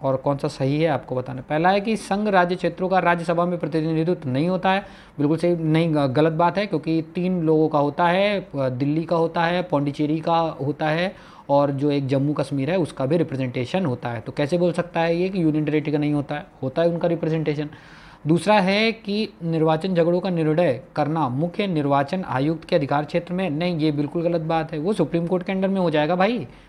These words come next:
ये क्यों करेगा? मतलब चीफ इलेक्शन कमिश्नर क्यों करेगा वो? वो चीज़ जब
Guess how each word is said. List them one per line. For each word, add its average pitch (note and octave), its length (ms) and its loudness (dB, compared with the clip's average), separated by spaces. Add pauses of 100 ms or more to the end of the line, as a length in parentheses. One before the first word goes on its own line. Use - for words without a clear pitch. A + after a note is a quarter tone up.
(120)
ये C#3+ 260 2
क्यों G3+ 180 0
करेगा? C3+ 380 2 (380)
मतलब D3+ 360 -2 (380)
चीफ G3+ 240 2
इलेक्शन F#3+ 320 2
कमिश्नर F#3+ 380 0
क्यों F#3+ 200 -2
करेगा C3 340 2
वो? A#2 140 -8 (300)
वो D#3+ 180 2
चीज़ F#3+ 220 -2
जब F3 260 0